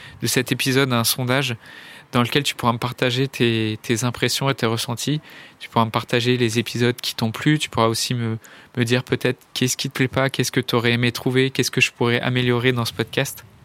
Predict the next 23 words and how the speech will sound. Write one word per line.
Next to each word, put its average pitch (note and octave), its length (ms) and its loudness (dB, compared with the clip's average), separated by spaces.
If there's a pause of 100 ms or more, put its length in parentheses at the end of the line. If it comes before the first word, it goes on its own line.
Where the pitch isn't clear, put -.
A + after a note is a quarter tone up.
(160)
Et - 20 2
enfin, C3+ 260 2
j'adore C3 540 2
échanger B2+ 460 0
avec A#2 320 0
des, A2 320 2
des A2+ 120 -2
nouvelles A#2+ 300 0
personnes, C3 380 -2
avec A2+ 180 -2
des A#2 200 0
orphelins B2+ 380 0
ou B2+ 60 -2
des A#2 220 -2
orphelines. B2 480 -4 (760)
Euh, A2+ 240 4
si - 120 -4
t'écoutes - 320 0
ce C3+ 100 4
podcast B2+ 680 -2 (220)
depuis A#2+ 960 -2
plusieurs C3 540 0
épisodes, B2+ 560 2